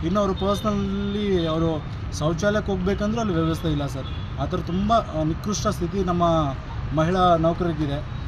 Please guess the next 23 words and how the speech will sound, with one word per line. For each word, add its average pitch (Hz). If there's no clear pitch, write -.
ದಯಮಾಡಿ, 180
ದಯಮಾಡಿ 185
ಇದನ್ನು 180
ಸ್ವಲ್ಪ 170
ಅರ್ಥ 156
ಮಾಡಿಕೊಂಡು 185
ನಮ್ಮ 160
ರಾಜ್ಯ 170
ಸ-, 165
ಸರ್ಕಾರವು 180
ನಮಗೆ 170
ಒಂದು 160
ಕೊಠಡಿ 165
ವ್ಯವಸ್ಥೆ 185
ಮಾಡಬೇಕು 170
ಮತ್ತು 165
ಅದಕ್ಕೆ 156
ಏನು 190
ಪರಿಕರಗಳು 170
ಬೇಕು 160
ಅದನ್ನು 160
ನೀಡಬೇಕಂತ 160
ಹೇಳ್ಬಿಟ್ಟು 160